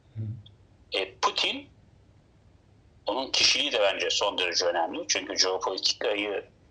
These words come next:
Speaker 2: şekillendiren, e, ona yön veren insanlar, e,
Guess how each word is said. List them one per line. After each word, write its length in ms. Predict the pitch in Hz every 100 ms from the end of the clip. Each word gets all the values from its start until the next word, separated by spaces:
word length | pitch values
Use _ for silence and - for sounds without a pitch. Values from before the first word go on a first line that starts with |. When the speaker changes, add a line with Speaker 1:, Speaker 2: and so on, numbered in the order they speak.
| - -
Speaker 2:
şekillendiren, 1040 | - 208 - 196 202 190 196 196 190 - - - 95
e, 40 |
ona 320 | 90 95 101
yön 260 | 98 107 98
veren 240 | 92 87
insanlar, 800 | 92 - - - 131 175 - - - _ - -
e, 40 | -